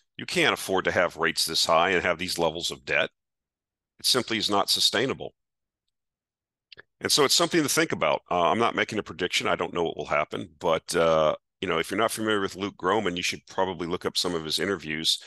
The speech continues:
You might have to listen to the interviews a couple times because he s-, talks fast and, um, he talks about things that a lot of people don't know about. So again, how is this actionable? Well, we know what's going to happen eventually.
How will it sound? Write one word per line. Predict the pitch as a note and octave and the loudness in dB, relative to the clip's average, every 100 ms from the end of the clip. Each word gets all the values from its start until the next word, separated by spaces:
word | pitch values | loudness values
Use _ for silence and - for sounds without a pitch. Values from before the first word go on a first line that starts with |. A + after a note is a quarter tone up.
| - _ | -20 _
You | F2 | -2
might | G2 | 0
have | G2+ | 0
to | - | -2
listen | E2+ G2+ F#2 | 0 0 0
to | - F2 E2+ D#2+ - | -4 -4 -4 -6 -8
the | E2+ | -4
interviews | F2+ E2+ E2 - | -2 -4 -4 -6
a | |
couple | - F#2 D#2+ | -4 -4 -4
times | - G2 E2+ D#2+ | 0 2 2 0
because | - D2+ D#2 - - - | -4 -6 -6 -4 -4 -8
he | - E2 D#2+ | -12 -8 -8
s-, | - - - | -8 -10 -2
talks | F2+ D#2+ | 0 0
fast | - E2 E2 E2 - - | 0 2 2 2 -2 -4
and, | D2+ D#2 D2+ D#2 - - - _ _ - | -4 -2 -4 -6 -14 -20 -20 _ _ -8
um, | D#2+ D2 D2 | -4 -4 -6
he | F2 | -4
talks | F#2 E2 - | 0 0 0
about | D2+ D#2+ D#2+ | 0 0 0
things | E2 D#2+ D#2+ | -2 -2 0
that | D2+ | 2
a | |
lot | D#2 | 0
of | D2 | 0
people | D#2+ D2+ | -6 -6
don't | C#2+ | -4
know | G2+ | -2
about. | G2 C#2+ | 0 0
So | - F2 D2+ - - | 0 0 -2 -6 -6
again, | E2+ A#2+ G#2+ - - _ _ _ _ _ _ _ _ _ _ _ - | -2 2 2 0 -12 _ _ _ _ _ _ _ _ _ _ _ 0
how | A2+ A#2+ | 4 4
is | A2 | 4
this | A2 - | 2 4
actionable? | G2+ A#2+ - E2 D2 B1 - | 4 4 2 -4 -6 -10 -2
Well, | A2+ G#2+ | 2 2
we | A2 | 2
know | G#2 A#2 | 0 0
what's | B2 - | 0 -2
going | - G2 G2 | 0 0 0
to | F#2 | -2
happen | E2+ G#2+ - D#2+ | -2 -2 -4 -10
eventually. | C#2+ C#2+ - D2 | -8 -6 -6 -8